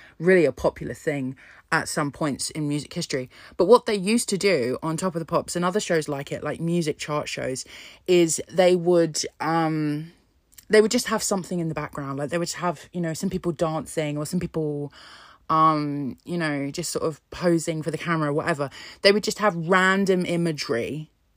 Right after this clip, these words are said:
um, playing under the song, right? Am I supposed to do that? Am I supposed to just put <laughs> random shit that has nothing to do with the song in the background so that,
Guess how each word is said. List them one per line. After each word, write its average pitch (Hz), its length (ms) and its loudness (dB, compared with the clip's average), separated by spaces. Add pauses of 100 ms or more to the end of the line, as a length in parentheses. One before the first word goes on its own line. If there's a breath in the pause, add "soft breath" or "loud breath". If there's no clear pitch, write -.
(220)
um, 147 500 0 (280)
playing 175 440 2
under 156 300 0
the 143 120 -6
song, 135 500 0
right? 170 340 0 (640 soft breath)
Am 220 120 8
I 330 160 8
supposed 294 480 6
to 311 80 4
do 277 180 2
that? 240 320 6
Am 226 100 4
I 247 60 4
supposed 269 300 -4
to 262 60 -2
just - 100 -8
put 240 140 4
<laughs> 233 420 2
random 330 360 4
shit 269 560 4 (340 loud breath)
that - 160 4
has 220 240 2
nothing 294 720 2
to 311 100 0
do 269 320 0
with 254 240 0
the 240 80 -4
song 185 640 4 (1200 loud breath)
in 240 220 6
the 247 100 6
background 214 1080 2 (480)
so 214 420 8
that, 202 360 4